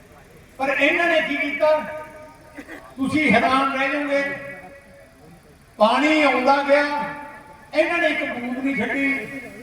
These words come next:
ਜਦੋਂ ਪਾਣੀ ਜਮਾਂ ਸਿਰ ਤੇ ਚੜ੍ਹ ਗਿਆ, ਇੱਕ ਦਿਨ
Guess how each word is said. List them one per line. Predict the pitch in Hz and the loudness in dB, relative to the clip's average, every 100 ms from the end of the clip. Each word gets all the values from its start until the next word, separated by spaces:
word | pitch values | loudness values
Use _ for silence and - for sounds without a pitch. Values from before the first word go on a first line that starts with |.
| 285 - - 170 | -18 -20 -10 -2
ਜਦੋਂ | 262 320 330 | 6 6 6
ਪਾਣੀ | 311 294 311 302 - | 2 2 2 0 0
ਜਮਾਂ | 277 349 403 415 | 0 2 2 4
ਸਿਰ | 294 294 | 6 6
ਤੇ | 302 285 | 4 2
ਚੜ੍ਹ | 285 294 294 | 2 0 0
ਗਿਆ, | 277 262 165 156 269 - 226 - 196 220 - - - - - - - - | 0 0 -2 -6 -10 -12 -16 -20 -20 -20 -20 -20 -20 -20 -20 -20 -20 -8
ਇੱਕ | 339 349 392 339 | -2 -2 0 2
ਦਿਨ | 294 | 4